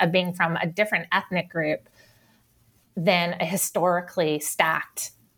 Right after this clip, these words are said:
military that could decide it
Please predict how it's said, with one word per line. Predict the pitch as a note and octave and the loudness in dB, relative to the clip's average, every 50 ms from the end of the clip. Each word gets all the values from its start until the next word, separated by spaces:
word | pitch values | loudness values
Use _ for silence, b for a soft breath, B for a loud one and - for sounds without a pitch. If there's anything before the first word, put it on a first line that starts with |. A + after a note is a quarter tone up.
| _ _ | _ _
military | - G3 G3+ G3+ F#3+ F#3 F3+ F3+ - F3 D#3+ D#3 D#3 D#3 D#3 | -2 0 2 2 2 2 0 0 -2 0 0 0 -2 -4 0
that | E3+ F3 D#3+ - | 2 0 0 0
could | - - - F3+ E3+ D#3+ D#3+ E3 E3 - - b b b b b b _ _ - F3+ | -2 -2 0 2 4 4 2 2 0 -4 -6 b b b b b b _ _ -2 0
decide | G3+ F#3 - - F3 D3+ D#3 D#3+ D#3+ D#3+ D#3+ D#3+ F3+ - - - | 0 0 2 2 0 0 0 -2 -2 -2 -2 -2 -2 -4 -2 0
it | F3 E3 D#3+ - - | 0 0 0 -2 -4